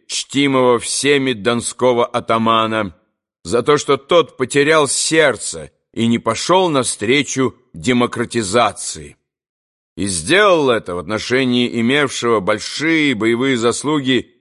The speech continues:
генерала в грубой и обидной форме, сначала предложив ему другую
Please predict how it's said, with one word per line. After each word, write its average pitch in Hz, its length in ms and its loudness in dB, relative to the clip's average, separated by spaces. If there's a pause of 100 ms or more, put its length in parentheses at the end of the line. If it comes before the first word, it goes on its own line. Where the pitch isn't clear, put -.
генерала 123 680 2
в 92 120 -8
грубой 127 600 2
и 110 40 4
обидной 123 540 0
форме, 123 640 2 (320)
сначала 127 680 2 (220)
предложив 127 600 0
ему 123 260 0
другую 139 680 2